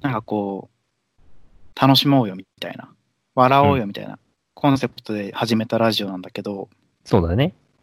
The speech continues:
Speaker 1: 確かに、僕らの人生、
Speaker 2: うん。
Speaker 1: 平々凡々だったけど、
Speaker 2: うん。
Speaker 1: よく思い出せば、
Speaker 2: うん。
Speaker 1: 感情が揺れ動くなと思って。
Speaker 2: それ。
Speaker 1: うん。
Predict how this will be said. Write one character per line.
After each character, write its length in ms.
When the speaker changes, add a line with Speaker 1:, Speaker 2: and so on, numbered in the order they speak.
Speaker 1:
確 260
か 120
に、 440
僕 280
ら 100
の 120
人 240
生、 640
Speaker 2:
う 60
ん。 20
Speaker 1:
平 340
々 240
凡 20
々 220
だ 80
っ 100
た 100
け 140
ど、 380
Speaker 2:
う 80
ん。 220
Speaker 1:
よ 220
く 200
思 200
い 40
出 120
せ 160
ば、 480
Speaker 2:
う 60
ん。 20
Speaker 1:
感 180
情 140
が 100
揺 100
れ 80
動 120
く 200
な 140
と 100
思 80
っ 40
て。 240
Speaker 2:
そ 360
れ。 200
Speaker 1:
う 60
ん。 300